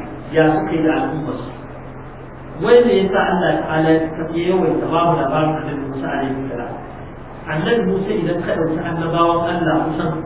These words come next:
yana cin annabawan da suka ce ba mu ke shan wahala ba kai ƙarya ba. Ya sha wahala fi aiki a adai a hannun abokanan gaba.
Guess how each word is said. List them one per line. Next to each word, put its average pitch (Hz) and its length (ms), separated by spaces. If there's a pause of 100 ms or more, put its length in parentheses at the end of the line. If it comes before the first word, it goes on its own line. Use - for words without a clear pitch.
(120)
yana 175 280
cin 160 200
annabawan 170 540
da 156 80
suka - 260
ce 180 140
ba 180 220
mu 160 160
ke - 140 (120)
shan 160 160
wahala 139 340
ba - 120
kai 120 180
ƙarya 123 280
ba. 123 160 (3500)
Ya 165 200
sha 247 240 (120)
wahala 247 420 (100)
fi 214 160
aiki 240 460
a 196 160
adai 190 400 (960)
a - 120
hannun 240 380
abokanan 175 560
gaba. - 560